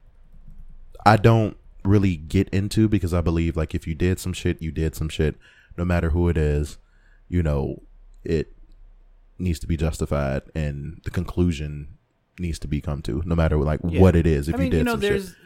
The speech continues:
Speaker 2: th-, that's a, a factor, you know, because
Speaker 1: Yeah.
Speaker 2: we know how the criminal justice system works,
Speaker 1: Yes.
Speaker 2: and we know how black men are perceived to be hypersexual and all
Speaker 1: Yes,
Speaker 2: that.
Speaker 1: exactly.
Speaker 2: But, like, again, if you step back and you look at it fairly, what consequences?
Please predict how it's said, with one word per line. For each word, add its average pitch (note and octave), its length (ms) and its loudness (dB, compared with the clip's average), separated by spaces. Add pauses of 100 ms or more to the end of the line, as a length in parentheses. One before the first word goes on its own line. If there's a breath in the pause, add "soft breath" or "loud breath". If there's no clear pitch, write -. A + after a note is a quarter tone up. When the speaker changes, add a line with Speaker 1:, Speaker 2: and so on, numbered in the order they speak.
(180 loud breath)
Speaker 2:
th-, F3 160 -14
that's G3+ 280 -4 (120)
a, E3+ 240 -10
a D3+ 60 -6
factor, E3 680 -8
you D#3 80 -10
know, D#3 80 -6
because D3+ 160 -2
Speaker 1:
Yeah. F#2+ 260 4
Speaker 2:
we C3+ 80 -6
know C#3 140 -4
how C#3 140 -6
the C3 100 -8
criminal C3 360 -6
justice B2 380 -10
system A#2+ 300 -10
works, A2+ 140 2
Speaker 1:
Yes. - 160 4
Speaker 2:
and A2+ 120 -6
we A#2+ 80 -8
know B2+ 220 -8
how A#2+ 360 -8 (380 soft breath)
black A#2+ 300 -8
men B2 160 -8
are A#2+ 100 -6
perceived A#2+ 440 -8
to A#2 60 -12
be A2+ 120 -8
hypersexual B2 800 -8
and - 100 2
all F2+ 60 6
Speaker 1:
Yes, C#3 340 0
Speaker 2:
that. - 80 -20 (100)
Speaker 1:
exactly. E2+ 280 0
Speaker 2:
But, F3 100 -6
like, - 200 -4 (220)
again, F#3 280 -4
if F3 100 -8
you F3+ 60 -6
step G3 300 -8
back F3+ 220 -6
and F3 100 -10
you E3 80 -10
look F3+ 160 -8
at F3 100 -4
it D#3+ 80 -8
fairly, F3 540 -8 (400)
what A3 260 -10
consequences? F#3 720 -8